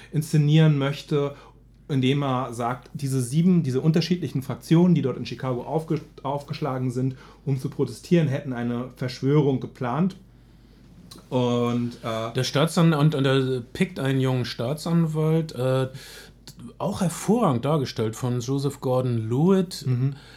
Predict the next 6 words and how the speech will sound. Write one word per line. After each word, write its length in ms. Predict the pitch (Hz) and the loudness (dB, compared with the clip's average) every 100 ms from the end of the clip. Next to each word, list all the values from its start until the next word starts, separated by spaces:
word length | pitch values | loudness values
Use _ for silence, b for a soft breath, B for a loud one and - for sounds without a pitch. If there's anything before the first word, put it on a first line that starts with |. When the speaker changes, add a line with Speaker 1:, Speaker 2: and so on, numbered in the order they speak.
| B - | B -8
Speaker 2:
Äh, 40 | 135 | -2
der 840 | 131 131 131 127 117 - 127 120 | 0 2 0 -2 -4 -12 -12 -10
eine 180 | - 143 | -8 -2
hervorragende 680 | 156 - - 196 247 196 147 | -2 -2 0 0 2 2 0
Performance, 1160 | - 170 - - 156 202 214 104 104 - - - | -2 -2 -2 0 2 4 4 2 -2 -6 -10 -6
äh, 340 | 113 110 110 | -4 -2 -4